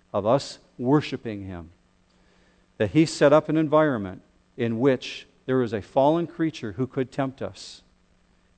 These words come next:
And that fallen creature won in that temptation. And God wanted to redeem His people, and so He gave His Son to pull them back. Why did God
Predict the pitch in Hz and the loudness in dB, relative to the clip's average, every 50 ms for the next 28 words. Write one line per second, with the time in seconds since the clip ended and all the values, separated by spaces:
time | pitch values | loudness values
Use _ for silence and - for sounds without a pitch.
0 | _ _ 120 113 107 117 135 170 165 - - 160 160 170 170 170 - - 175 175 | _ _ -4 -2 0 0 0 0 0 2 4 4 4 4 2 0 -2 -2 0 0
1 | 180 175 - - 107 98 95 95 - _ _ _ _ _ _ - 104 117 139 139 | 0 -2 -4 -4 -4 -4 -4 -6 -10 _ _ _ _ _ _ -6 -2 2 2 2
2 | 113 95 87 90 90 95 - _ _ - 120 110 110 113 - - - 127 113 107 | 2 0 -4 -8 -12 -14 -18 _ _ -8 -6 -4 -4 -4 -6 -6 -8 -8 -8 -6
3 | - 120 113 113 - - - 71 - _ _ _ _ _ _ _ _ _ _ _ | -6 -6 -6 -6 -8 -12 -18 -20 -20 _ _ _ _ _ _ _ _ _ _ _
4 | _ _ _ _ _ _ _ _ _ _ _ _ _ 123 113 104 98 117 117 117 | _ _ _ _ _ _ _ _ _ _ _ _ _ -6 -6 -4 0 2 2 4
5 | 127 139 143 143 151 139 - 123 117 120 127 131 131 127 - 139 127 113 117 123 | 4 4 2 0 -4 -10 -10 -4 -2 0 0 0 -2 -4 -4 -6 -4 -4 -4 -4
6 | 120 107 123 123 131 147 156 151 175 - - - 175 180 - - 180 180 - - | -4 -2 0 0 0 0 0 -2 -6 -8 -6 -6 -6 -6 -4 -6 -6 -6 -6 -8
7 | 110 104 - - 131 120 110 123 123 117 - 120 117 117 - 120 104 - - 127 | -10 -10 -6 -6 -6 -4 -4 -6 -6 -4 -2 -2 -2 -4 -6 -8 -10 -8 -8 -6
8 | 123 135 131 - _ _ _ 127 123 117 120 117 117 107 104 95 92 90 - _ | -6 -6 -8 -8 _ _ _ -6 -6 -6 -4 -6 -6 -6 -6 -6 -8 -8 -12 _
9 | _ _ _ _ _ _ _ _ _ _ 110 113 120 147 170 180 180 175 143 117 | _ _ _ _ _ _ _ _ _ _ 4 6 8 8 8 8 6 4 4 4
10 | 143 135 127 120 123 120 120 127 123 127 | 4 4 6 6 4 4 2 0 -2 -6